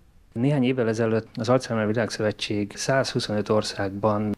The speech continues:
végzett el egy kutatást, és abban feltettek egy olyan kérdést, hogy mit gondolnak a megkérdezettek, itt demenciával élők, demenciával nem érintettek, egészségügyi, illetve szociális szakembereket kérdeztek, és azt kérdeztek ugye tőlük, hogy mit gondolnak arról, hogy a demencia az idősödésnek a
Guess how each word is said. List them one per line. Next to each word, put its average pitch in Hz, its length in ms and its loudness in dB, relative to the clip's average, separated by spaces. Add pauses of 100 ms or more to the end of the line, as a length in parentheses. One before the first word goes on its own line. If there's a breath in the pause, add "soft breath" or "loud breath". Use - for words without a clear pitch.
(240)
végzett 104 360 -2
el 104 120 -2
egy 98 340 -2
kutatást, 151 560 0
és 110 120 -6
abban 110 540 0
feltettek 127 440 0
egy 107 140 -2
olyan 107 140 0
kérdést, 127 540 0
hogy 107 580 0
mit 123 240 4
gondolnak 107 680 2
a 110 120 -2
megkérdezettek, 104 840 0
itt - 380 -8
demenciával 117 640 2
élők, 101 600 0
demenciával 101 580 0
nem 117 200 2
érintettek, 101 1080 0
egészségügyi, 101 800 -2
illetve 98 380 0
szociális 104 380 0
szakembereket 101 1040 -4
kérdeztek, 139 440 0
és 113 120 0
azt 135 180 -2
kérdeztek 123 380 -2
ugye 107 140 -4
tőlük, 117 220 -2
hogy 113 100 0
mit 127 160 2
gondolnak 101 420 0
arról, 127 240 2
hogy 107 140 0
a 104 40 0
demencia 104 640 0
az 104 280 -4
idősödésnek 110 920 0
a 104 200 0